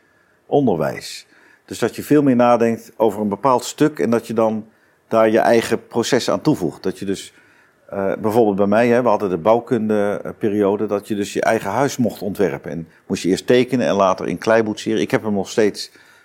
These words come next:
staan. Ik vond het wat te zwaar om hem, om hem vandaag mee te nemen.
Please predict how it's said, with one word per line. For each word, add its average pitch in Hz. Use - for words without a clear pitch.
staan. 123
Ik 117
vond 110
het 95
wat 101
te 95
zwaar 107
om 101
hem, 98
om 101
hem 92
vandaag 92
mee 101
te 113
nemen. 113